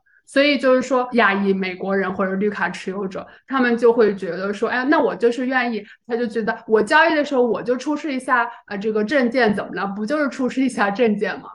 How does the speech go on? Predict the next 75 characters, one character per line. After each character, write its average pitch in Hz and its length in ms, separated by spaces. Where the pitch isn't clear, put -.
但 320 180
是 302 80
就 294 140
是 285 80
说， 294 160
就 294 140
像 269 260
那 247 140
个 196 260
Benjamin 233 420
Franklin 226 500
说 190 260
的 190 160
，“你 190 300
要 247 240
拿 196 200
自 240 220
己 226 80
的 185 160
自 254 300
由 185 180
去 226 160
换 254 260
取 233 160
保 202 240
障 226 240
的 170 80
时 - 200
候， - 280
呃， 185 140
那 247 140
你 214 140
既 269 260
得 196 200
不 185 60
到 208 200
自 220 220
由， 190 180
又 226 140
得 190 180
不 196 80
到 202 160
保 202 220
障。” - 260
那 277 120
这 285 180
些 294 240
人 233 280
呢， 180 120
他 247 200
们 233 180
就 247 160
是 214 180
觉 170 160
得 185 120
好 190 160
像 185 320
是 - 160
说 196 260
，“哎， 190 160
这 190 100
个 202 80
法 190 180
案 175 140
是 196 120
出 202 220
来 180 140
防 180 280
止 190 120
这 202 140
些 185 320
来 180 220
炒 175 260
房 156 240
的。” 180 140